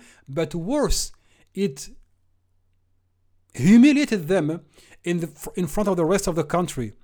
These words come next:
I mean, the Socialist Party that had, uh, François Hollande as a president, uh,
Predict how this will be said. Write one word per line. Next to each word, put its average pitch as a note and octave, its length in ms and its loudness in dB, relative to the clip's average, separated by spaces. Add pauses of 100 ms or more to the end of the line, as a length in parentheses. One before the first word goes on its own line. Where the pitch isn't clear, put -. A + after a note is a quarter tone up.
(680)
I D#3 80 -4
mean, G#3 300 0 (220)
the E3 160 -2
Socialist - 540 -2
Party A3 400 2
that E3 220 -4
had, F3+ 400 0
uh, E3+ 100 -2 (400)
François G#3+ 600 0
Hollande G#3+ 400 2
as F3+ 100 -2
a F#3+ 80 -4
president, D#3 760 -4
uh, C#3 120 -14